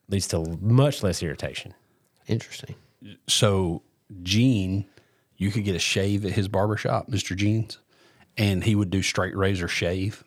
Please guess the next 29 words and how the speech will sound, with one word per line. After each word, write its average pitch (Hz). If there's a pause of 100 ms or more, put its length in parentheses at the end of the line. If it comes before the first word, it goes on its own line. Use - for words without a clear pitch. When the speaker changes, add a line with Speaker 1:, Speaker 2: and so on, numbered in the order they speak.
(160)
Speaker 3:
and 92
l-, 87 (100)
and, 95
like, 80 (180)
lean 107
you 101
back 92
in 98
the 92
chair. 107
It's 101
one 101
of 92
those 87
chairs 98
that, 92
Speaker 1:
Yeah. 90
Speaker 3:
like, 85
pivoted 98
back, 101 (360)
and 98
he 98
put 104
the, -
he'd 113
put 107
shaving 113
cream 113
on, 101